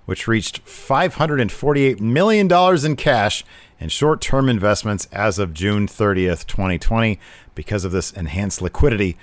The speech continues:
the company announced that management may resume its opportunistic acquisition of stock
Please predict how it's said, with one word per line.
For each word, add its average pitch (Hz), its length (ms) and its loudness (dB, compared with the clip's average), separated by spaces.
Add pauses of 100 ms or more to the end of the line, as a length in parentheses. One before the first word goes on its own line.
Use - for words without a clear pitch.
(220)
the - 80 -18
company 113 320 2
announced 104 300 0
that 90 120 -2
management 127 460 0
may 135 160 4
resume 131 340 2
its 120 140 -2
opportunistic 151 840 0
acquisition 151 640 0
of 135 80 0
stock - 480 0